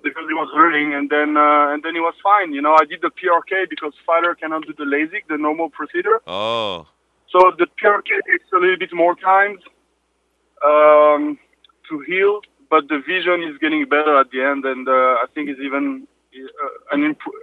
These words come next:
Speaker 1: a better version than the normal lasik.
Speaker 2: Well, very cool. All right, well, talk to me about the, uh, the training for this. What's, what's the plan? I mean, you staying down in Florida? Is it the same coaches, same routine? Are you, are you changing anything up because of the loss? What's, uh, what's your plan?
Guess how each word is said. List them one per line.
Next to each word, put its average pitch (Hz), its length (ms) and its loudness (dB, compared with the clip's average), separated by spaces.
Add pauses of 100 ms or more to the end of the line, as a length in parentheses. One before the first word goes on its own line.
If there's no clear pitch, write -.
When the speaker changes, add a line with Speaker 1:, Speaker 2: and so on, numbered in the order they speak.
(260)
Speaker 1:
a 147 80 2
better 160 320 6
version 143 360 4
than 135 180 6
the 131 340 0
normal 135 340 2
lasik. 123 380 -2 (480)
Speaker 2:
Well, 87 120 -20
very 92 300 -8
cool. 92 220 -14
All 117 60 0
right, 135 80 2
well, 131 100 -6
talk 185 220 -2
to 196 80 -16
me 180 80 -4
about 165 240 0
the, 156 200 -6
uh, 147 120 0 (440)
the 139 100 -14
training 156 400 -4
for 127 120 -12
this. 113 220 -8
What's, 120 300 -12
what's 139 180 -12
the - 80 -18
plan? 135 360 -4
I 113 40 -6
mean, 113 160 -12
you 117 120 -10
staying 131 320 -6
down 131 200 -2
in 123 100 -8
Florida? 156 420 -4
Is 147 200 -6
it 123 60 -16
the 110 80 -16
same 135 260 -8
coaches, 147 540 -8
same 139 200 -12
routine? 160 440 -10
Are 135 40 -6
you, 123 140 -8
are 117 80 -4
you 120 100 -8
changing 143 380 -10
anything 131 280 -10
up 160 200 -2
because 123 280 -14
of 117 60 -16
the 120 60 -12
loss? 156 520 0
What's, 143 240 -14
uh, 143 180 -4 (320)
what's 127 180 -10
your 147 80 -14
plan? 127 300 -6